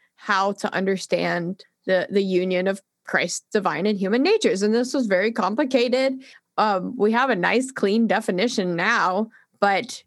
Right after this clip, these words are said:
it's the twenty-first century. We've had a lot of time to work on this. Uh, but actually, thanks to this debate, uh, this actually led to a further understanding and, importantly, a word to help us understand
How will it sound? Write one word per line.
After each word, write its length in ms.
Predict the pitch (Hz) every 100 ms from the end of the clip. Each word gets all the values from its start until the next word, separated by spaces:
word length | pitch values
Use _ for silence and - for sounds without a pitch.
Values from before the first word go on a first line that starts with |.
| -
it's 220 | 254 -
the 300 | 202 165 143
twenty-first 580 | - 240 262 277 269 262
century. 420 | 330 311 208 185
We've 220 | 185 240 247
had 160 | 226
a 80 | 190
lot 220 | 202 226
of 100 | 226
time 180 | 262 254
to 60 | 254
work 220 | 247 254
on 160 | 165 165
this. 320 | 160 175 - - - -
Uh, 180 | 185 175
but 180 | 175 220
actually, 340 | 220 220 196
thanks 320 | 185 247 254
to 140 | - 220
this 200 | 202 -
debate, 560 | 185 - 202 170 - - -
uh, 360 | 156 175 175 -
this 300 | 214 202 202
actually 460 | 190 185 185 180 175
led 340 | 180 185 180
to 380 | - 196 180 170 -
a 80 |
further 720 | 175 - 269 269 247 196 185
understanding 880 | - 196 185 - 185 175 170 165 190 -
and, 320 | 180 135 - -
importantly, 840 | 190 190 311 415 226 - 190 190 - - - _
a 100 | 208
word 600 | 196 190 339 226 160 190 - _ -
to 80 | 208
help 260 | 202 202
us 140 | 190 -
understand 840 | 196 185 175 - 180 170 160